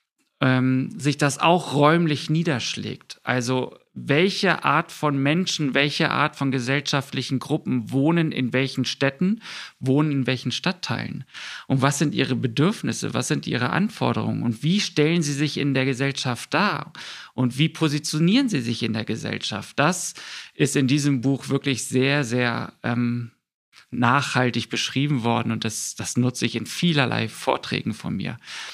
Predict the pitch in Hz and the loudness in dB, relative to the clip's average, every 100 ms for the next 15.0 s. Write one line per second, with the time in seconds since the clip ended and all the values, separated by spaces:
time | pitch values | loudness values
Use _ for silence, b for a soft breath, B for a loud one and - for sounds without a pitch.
0 | B 131 147 170 208 254 196 202 202 190 | B 0 4 4 4 4 2 2 2 2
1 | 170 196 185 - 160 165 160 160 165 131 | 2 0 -2 -2 0 2 0 -2 -2 -4
2 | 147 156 190 156 139 139 151 147 143 143 | 0 0 0 -2 0 0 0 0 -2 -4
3 | 131 127 123 143 147 - 127 127 120 117 | -4 -4 -4 -6 -8 -2 -2 0 -2 -4
4 | 113 110 131 147 139 123 78 - 180 233 | -6 -4 0 0 0 -4 -6 0 2 4
5 | 202 202 196 175 143 151 185 - B B | 2 0 -2 -4 -2 -2 -2 -6 B B
6 | B B - 127 135 151 147 143 139 127 | B B 2 4 4 2 2 2 2 0
7 | - 131 143 139 127 - - 135 151 135 | 0 2 4 4 2 -2 -4 -2 -2 -2
8 | 143 - 143 - - B B B B B | -2 -2 -2 -4 -14 B B B B B
9 | _ 123 120 120 - - _ _ _ _ | _ -2 0 0 -4 -10 _ _ _ _
10 | _ - 135 143 208 226 - 156 160 - | _ -18 0 4 4 2 2 4 4 2
11 | 147 143 127 127 127 131 - 127 - - | 0 2 0 0 -2 -2 0 -2 -2 -6
12 | - 120 - 123 156 175 185 208 - - | -4 -4 0 0 2 2 0 -2 -6 -2
13 | 131 147 156 143 - 143 156 147 - 123 | 0 2 2 0 0 2 2 0 0 0
14 | 127 117 117 120 104 107 143 - 214 233 | 0 0 -4 -6 -4 -2 -4 -2 -2 -4